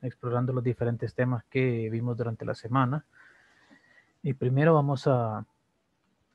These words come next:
realizar este ejercicio que consiste en demostrar esto, que es prácticamente la regla doce de las, el, identidades de conjuntos que manejamos, pero lo vamos a demostrar por definición, es decir,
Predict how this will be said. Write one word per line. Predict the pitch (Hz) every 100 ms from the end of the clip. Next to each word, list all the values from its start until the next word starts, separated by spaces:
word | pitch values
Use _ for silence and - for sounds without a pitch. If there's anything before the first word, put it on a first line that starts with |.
| _ 123
realizar | 123 123 135
este | 131 -
ejercicio | 135 135 156 151
que | 151
consiste | 127 117 127 -
en | 139
demostrar | 127 120 - 131 127
esto, | 139 - 165 - _ _ _
que | - 117 117 113 110 113 120
es | 123 127 _ -
prácticamente | 131 - 131 127 131 135
la | 123
regla | 113 127 120
doce | 113 135 131 135
de | 120 113 110 110 110
las, | 113 113 107 - _ _ _ _
el, | 123 110 113 110 117 _ _ -
identidades | 127 117 123 123
de | 127
conjuntos | - 120 139 139 127
que | -
manejamos, | 135 156 151 143 147
pero | - 151
lo | 143
vamos | 143 139
a |
demostrar | 131 127 - 131
por | 135
definición, | 123 120 120 117 - 156 120
es |
decir, | 117 - 131 117